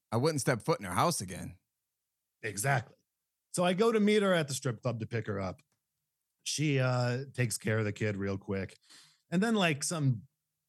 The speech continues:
Speaker 2: somebody knocked on the window or something. And I was like, "What the fuck?" So I took off and I dropped her off around the corner, and that was it. She wanted to see me again after that.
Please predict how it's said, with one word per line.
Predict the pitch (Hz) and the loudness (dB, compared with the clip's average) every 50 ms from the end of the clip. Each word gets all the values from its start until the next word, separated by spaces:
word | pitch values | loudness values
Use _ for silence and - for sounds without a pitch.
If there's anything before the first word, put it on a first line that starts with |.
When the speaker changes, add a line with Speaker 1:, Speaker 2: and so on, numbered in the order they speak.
| _ - | _ -8
Speaker 2:
somebody | - 208 226 220 - 147 | -4 -4 -2 0 2 2
knocked | 117 117 123 143 151 139 - | 4 4 4 4 4 2 0
on | 151 131 | 0 0
the | 127 117 | 2 2
window | 110 117 131 135 110 92 | 2 2 2 2 2 0
or | 92 90 90 | -4 -6 -8
something. | - - 95 87 - - 98 98 | -8 -8 -8 -8 -8 -8 -6 -6
And | 104 107 | -4 -4
I | 113 | -4
was | 113 101 | -4 -4
like, | 107 101 | -6 -4
"What | 156 202 196 | -6 -6 -6
the | - 190 165 | -6 -10 -8
fuck?" | - - 151 175 190 190 | -6 -4 -2 -2 -2 -2
So | - 123 123 | -4 -2 0
I | 147 180 143 | 0 0 0
took | - - 127 110 - 104 | 0 -2 -2 -2 -2 -6
off | 95 92 92 95 - - _ _ _ _ _ _ _ _ _ _ _ _ _ _ _ _ - | -6 -6 -8 -10 -12 -16 _ _ _ _ _ _ _ _ _ _ _ _ _ _ _ _ -6
and | 127 123 131 | -2 0 0
I | 131 | 0
dropped | 120 131 139 139 139 135 135 | 0 0 0 0 0 0 0
her | 131 135 | 0 0
off | 135 135 131 123 | 0 0 -2 -2
around | 131 123 120 117 110 | -4 -4 -4 -4 -6
the | 104 | -6
corner, | - 139 135 127 117 113 117 113 110 - _ _ _ _ _ _ _ _ - | -2 -2 -2 0 0 -2 -4 -6 -8 -12 _ _ _ _ _ _ _ _ -8
and | 98 107 | -4 -4
that | 117 104 | -4 -4
was | 90 95 104 | -4 -4 -4
it. | 117 85 - _ _ _ _ _ _ _ _ _ _ _ _ | -4 -4 -6 _ _ _ _ _ _ _ _ _ _ _ _
She | - - 190 | -4 -2 0
wanted | 214 226 214 208 190 160 | 2 2 2 2 0 0
to | 165 143 | 0 -2
see | - 185 196 185 | -2 -2 -2 0
me | 180 165 147 | 2 2 0
again | 139 135 151 147 139 | 2 2 2 2 4
after | 135 131 123 - - 110 | 4 2 2 0 -2 0
that. | 123 139 131 101 87 87 | 2 2 2 2 0 -4